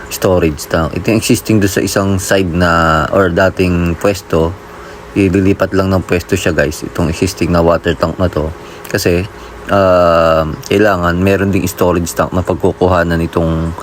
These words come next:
bagong biling water pump. Kasi pagka direct siya sa supply, eh, unang-una bawal. The same time, um,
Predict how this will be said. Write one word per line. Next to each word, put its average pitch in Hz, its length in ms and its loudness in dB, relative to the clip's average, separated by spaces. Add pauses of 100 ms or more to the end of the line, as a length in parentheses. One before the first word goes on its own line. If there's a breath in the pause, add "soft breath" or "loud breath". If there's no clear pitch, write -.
(300 loud breath)
bagong 95 320 2
biling 90 320 2
water 87 320 2
pump. 82 320 -2
Kasi 82 320 0 (160)
pagka 92 560 2
direct 101 400 2
siya 101 160 0
sa 95 180 2 (300)
supply, 85 640 0 (400)
eh, 80 480 2 (480)
unang-una 98 460 2
bawal. 82 500 2
The 90 80 0
same 95 460 0
time, 82 480 -2 (480 loud breath)
um, 82 880 2